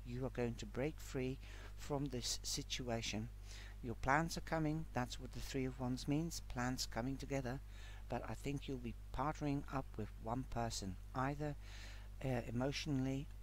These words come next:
or because of the moon or in business. Perhaps you didn't know there was a third party and you're finding that out.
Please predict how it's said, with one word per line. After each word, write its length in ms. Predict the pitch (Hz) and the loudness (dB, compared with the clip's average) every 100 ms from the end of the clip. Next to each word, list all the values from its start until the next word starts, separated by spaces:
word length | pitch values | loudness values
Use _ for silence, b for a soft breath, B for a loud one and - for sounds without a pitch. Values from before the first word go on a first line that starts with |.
| - | 0
or 240 | 135 139 | 2 2
because 300 | 139 110 110 | 0 -4 -4
of 100 | 113 - | -4 0
the 60 | |
moon 420 | 123 165 185 190 185 B B B - | 4 6 8 6 2 B B B -4
or 280 | 139 135 139 | 0 2 0
in 180 | - 123 113 | -2 -2 -2
business. 720 | 123 - - - - - - - B B B B B B - - - - - - - - B B B | -2 0 -2 0 0 0 0 -4 B B B B B B -8 -6 -6 -6 -8 -8 -6 -4 B B B
Perhaps 380 | 127 120 123 - | -2 2 2 2
you 60 | 123 | 0
didn't 300 | 127 131 131 - | 2 2 2 2
know 220 | 127 131 | 4 4
there 120 | 127 | 2
was 200 | 113 113 | 0 0
a 40 | 110 | 0
third 300 | - 107 113 | 2 2 2
party 480 | - 104 104 - 90 - - B B B B B - | 2 2 2 0 -4 -4 -8 B B B B B 0
and 260 | 110 113 | 2 2
you're 120 | 107 | -2
finding 560 | 98 - 113 123 113 113 | -2 0 2 2 2 0
that 180 | 107 104 - | 0 -2 -2
out. 340 | 113 110 110 | 0 0 -2